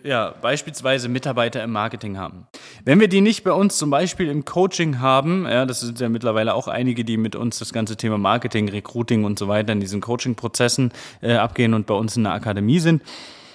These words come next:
Wenn wir als, äh, externer Dienstleister dazukommen sollen oder die Chefs zumindest sich mal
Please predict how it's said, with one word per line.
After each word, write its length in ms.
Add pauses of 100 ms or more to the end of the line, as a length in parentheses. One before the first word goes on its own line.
(160)
Wenn 220
wir 140
als, 320
äh, 280
externer 540
Dienstleister 680
dazukommen 880
sollen 600
oder 540
die 480 (100)
Chefs 380
zumindest 440
sich 200
mal 540